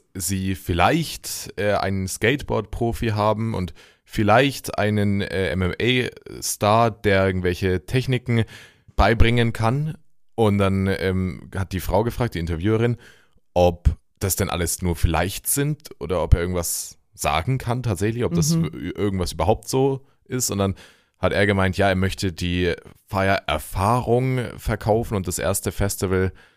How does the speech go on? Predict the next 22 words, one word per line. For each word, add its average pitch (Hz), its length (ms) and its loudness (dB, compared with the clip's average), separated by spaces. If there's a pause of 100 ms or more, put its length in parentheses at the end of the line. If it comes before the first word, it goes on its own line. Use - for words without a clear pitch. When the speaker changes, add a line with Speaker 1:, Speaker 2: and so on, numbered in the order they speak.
(240)
Speaker 1:
sein, 92 500 2
das - 560 -2 (320)
quasi, 85 440 2
äh, 55 280 -2
ausverkauft 101 640 2
wird 92 260 2
ohne 92 520 4 (260)
Artists. - 640 -2 (320)
Speaker 2:
Ohne 190 240 2
dass 180 220 4
ein 208 100 2
Line-Up 160 340 4
steht, 156 320 2
ja, 165 140 6
Speaker 1:
Genau. 156 360 2
Speaker 2:
genau. 170 40 -8 (680)
Speaker 1:
Und 156 80 -2
Speaker 2:
Ich - 60 0
Speaker 1:
dann, - 100 4
Speaker 2:
find's 226 120 -2
Speaker 1:
äh, 233 80 2
Speaker 2:
hilarious. 190 580 4